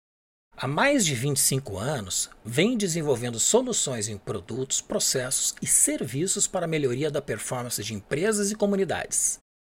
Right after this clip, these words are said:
Desde dois mil e dezessete, atua em projetos de parceria com a U N B, Universidade de Brasília, participando dos projetos para a transformação digital de serviços públicos federais,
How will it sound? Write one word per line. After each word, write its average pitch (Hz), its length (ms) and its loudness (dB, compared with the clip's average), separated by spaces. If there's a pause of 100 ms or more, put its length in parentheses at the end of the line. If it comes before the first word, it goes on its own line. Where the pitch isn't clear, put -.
(560)
Desde 180 380 4
dois 113 200 0
mil 98 200 -2
e - 20 -6
dezessete, 143 960 2 (480)
atua 196 300 2
em 302 80 -4
projetos 135 720 0 (260)
de 117 240 6
parceria 185 640 2
com 190 140 0
a - 180 -6
U 190 160 4
N 226 320 4
B, 175 300 6 (280)
Universidade 123 560 -2
de - 80 -6
Brasília, 131 440 -2 (580)
participando 147 640 0
dos 151 140 -4
projetos 123 520 -6
para - 180 -8
a - 20 -12
transformação 175 960 0
digital 160 540 -4 (380)
de 220 220 0
serviços 143 680 2
públicos 127 580 -4
federais, - 880 0